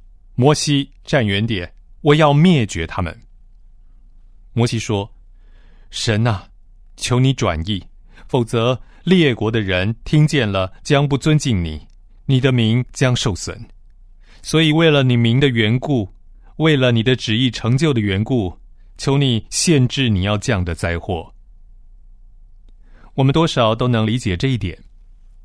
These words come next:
上周我见了一个朋友，他告诉了我一件事。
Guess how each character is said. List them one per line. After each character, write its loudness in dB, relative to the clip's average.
上 2
周 2
我 0
见 0
了 0
一 -4
个 -2
朋 -6
友， -2
他 -4
告 0
诉 -6
了 -2
我 -4
一 -8
件 -4
事。 -6